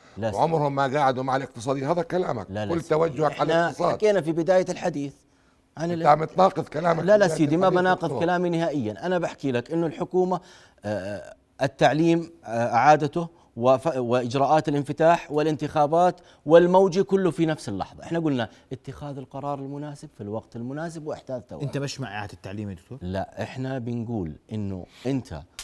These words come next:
Speaker 1: الآن فتحت كل إشي مع بعضه،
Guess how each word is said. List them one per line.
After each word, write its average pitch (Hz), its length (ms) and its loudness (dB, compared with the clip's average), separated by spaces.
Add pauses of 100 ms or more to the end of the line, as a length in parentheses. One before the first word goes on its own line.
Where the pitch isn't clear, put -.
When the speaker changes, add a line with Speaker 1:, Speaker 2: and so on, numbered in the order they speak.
(120)
Speaker 1:
الآن 104 480 -4 (120)
فتحت - 420 -6 (520)
كل 226 240 2
إشي 180 260 -2
مع 151 160 0
بعضه، 120 360 -4